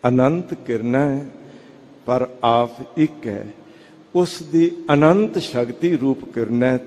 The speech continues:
ਤਮਾਮ ਸੰਸਾਰ ਵਿੱਚ ਸਮੋਈਆਂ ਨੇ, ਪਰ ਆਪ ਇੱਕ ਹੈ। ਉਹ ਓੰਕਾਰ ਆਪਣੇ ਚੋਂ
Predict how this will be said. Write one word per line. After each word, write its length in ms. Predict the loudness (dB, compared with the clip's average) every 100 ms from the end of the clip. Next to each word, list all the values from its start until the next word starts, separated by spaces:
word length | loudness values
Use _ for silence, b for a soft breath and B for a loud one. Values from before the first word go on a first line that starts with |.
| -6
ਤਮਾਮ 440 | -2 0 0 -2
ਸੰਸਾਰ 680 | -6 -6 -6 -6 -2 0 0
ਵਿੱਚ 280 | -2 -6 -10
ਸਮੋਈਆਂ 600 | -10 -4 -2 -2 -2 -2
ਨੇ, 200 | -4 -8 B B B B
ਪਰ 180 | -6 -4 -6 -4
ਆਪ 260 | 0 -2 -4 -16 -8
ਇੱਕ 280 | -6 -6 -8
ਹੈ। 200 | -8 -8 -14 B B B -10
ਉਹ 220 | -4 -2 -2
ਓੰਕਾਰ 680 | -2 -4 0 2 2 0 -4 -14 B B B -10 0
ਆਪਣੇ 520 | 2 0 -2 -2 -2
ਚੋਂ 340 | -2 -2 0